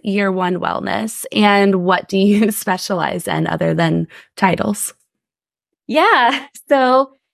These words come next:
Speaker 2: Year One Wellness right now is an infant specialty practice comprised of a group of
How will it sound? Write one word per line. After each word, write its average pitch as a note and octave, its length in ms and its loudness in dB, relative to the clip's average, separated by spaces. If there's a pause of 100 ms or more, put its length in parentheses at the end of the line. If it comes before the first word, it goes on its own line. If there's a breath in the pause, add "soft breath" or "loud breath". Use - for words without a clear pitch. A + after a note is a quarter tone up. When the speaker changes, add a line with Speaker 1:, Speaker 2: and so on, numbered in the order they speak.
(140)
Speaker 2:
Year B3+ 300 2
One F#4 240 2
Wellness G#3 540 -2
right F3+ 200 -4
now F#3+ 560 2
is F#3 600 2
an G3+ 120 0
infant B3 380 -2
specialty G#3 480 -6
practice G3 580 -4
comprised F3+ 640 -2
of F3+ 120 0
a F#3 80 2
group F#3 440 0
of F#3 400 2